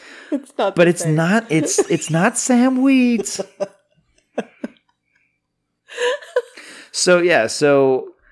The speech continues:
Speaker 2: so Swayze, you know, um, the last line that he has is, "See you."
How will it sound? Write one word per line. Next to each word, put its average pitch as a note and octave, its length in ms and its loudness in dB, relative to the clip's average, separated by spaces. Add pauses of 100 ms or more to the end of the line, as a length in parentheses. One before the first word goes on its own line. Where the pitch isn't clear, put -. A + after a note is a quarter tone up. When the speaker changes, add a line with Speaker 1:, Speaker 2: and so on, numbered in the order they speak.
(120)
Speaker 2:
so - 260 0
Swayze, E3+ 1080 0
you D3 140 -2
know, A2+ 300 0
um, A#2 420 -2 (160)
the C#3 320 -2
last D3 340 -2
line C#3 260 0
that B2 100 -4
he B2 120 -2
has B2+ 280 -2
is, A2 160 -6
"See D#3+ 300 -4
you." F#2+ 320 -2